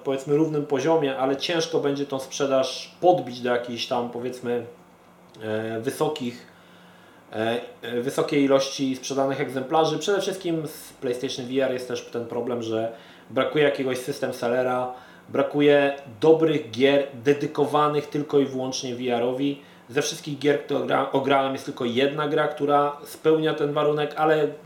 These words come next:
to jest Batman Arkham V R, ale jest ona krótka i powiedzmy sobie szczerze, żeby spędzić godzinę w stroju Batmana,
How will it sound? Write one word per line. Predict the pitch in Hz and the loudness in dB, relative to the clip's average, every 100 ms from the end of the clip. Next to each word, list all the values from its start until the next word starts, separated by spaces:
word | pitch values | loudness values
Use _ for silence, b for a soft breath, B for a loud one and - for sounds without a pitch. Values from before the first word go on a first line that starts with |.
| - | -6
to | 131 | -6
jest | 120 | -2
Batman | 127 143 135 127 127 | 2 2 0 -4 -4
Arkham | 131 131 131 123 | -4 -2 -4 -2
V | 143 143 | 0 2
R, | 135 | 2
ale | 131 135 | 2 2
jest | 135 | 0
ona | 131 123 | -2 -4
krótka | - 143 143 - 135 165 - B B B | -2 0 0 2 4 4 2 B B B
i | - | -2
powiedzmy | 147 147 147 | 2 2 0
sobie | 135 135 | 0 0
szczerze, | - 147 143 131 127 - 123 | 2 4 4 4 2 -4 -8
żeby | 123 123 | -6 -6
spędzić | - 156 151 139 135 | -2 0 0 -2 2
godzinę | 135 127 139 139 135 131 | 2 2 0 0 0 -4
w | 123 127 123 | -6 -4 -4
stroju | 123 143 143 135 | -2 2 4 4
Batmana, | 127 - 135 135 135 | 0 2 2 2 0